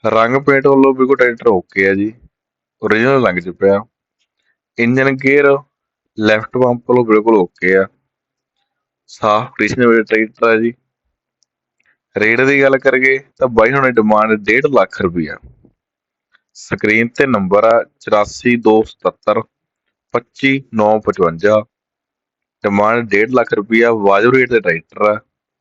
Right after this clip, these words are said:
ਸਕਰੀਨ ਤੇ ਨੰਬਰ ਆ, ਸਾਰੀ ਜਾਣਕਾਰੀ ਆਪਾਂ ਨੰਬਰ ਤੋਂ ਲੈ ਸਕਦੇ ਹਾਂ। ਸਾਡੀ ਵੀਡੀਓ ਦੇਖਣ ਲਈ ਤੁਹਾਡਾ ਬਹੁਤ ਧੰਨਵਾਦ।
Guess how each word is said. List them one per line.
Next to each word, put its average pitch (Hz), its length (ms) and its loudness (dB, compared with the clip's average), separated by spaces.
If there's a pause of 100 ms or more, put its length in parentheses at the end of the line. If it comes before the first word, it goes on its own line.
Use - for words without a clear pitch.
(560)
ਸਕਰੀਨ 117 420 -4
ਤੇ 135 140 -2
ਨੰਬਰ 107 360 0
ਆ, 117 80 2
ਸਾਰੀ 139 400 -2
ਜਾਣਕਾਰੀ 123 400 0
ਆਪਾਂ 117 240 0
ਨੰਬਰ 104 300 -2
ਤੋਂ 110 120 2
ਲੈ 95 180 2
ਸਕਦੇ 92 420 -4
ਹਾਂ। 107 120 -8 (500)
ਸਾਡੀ 107 360 -2
ਵੀਡੀਓ 127 180 2
ਦੇਖਣ 127 280 -2
ਲਈ 113 100 0
ਤੁਹਾਡਾ 104 100 2
ਬਹੁਤ 98 280 0
ਧੰਨਵਾਦ। 101 520 0